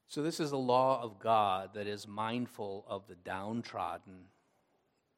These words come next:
but it remembers them not as leeches,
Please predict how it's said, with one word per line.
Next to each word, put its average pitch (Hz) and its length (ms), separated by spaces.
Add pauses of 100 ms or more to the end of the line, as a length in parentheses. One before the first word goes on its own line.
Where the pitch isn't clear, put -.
(500)
but 131 140
it 135 100
remembers 143 680
them 123 380
not 143 320
as 113 540 (2500)
leeches, 120 840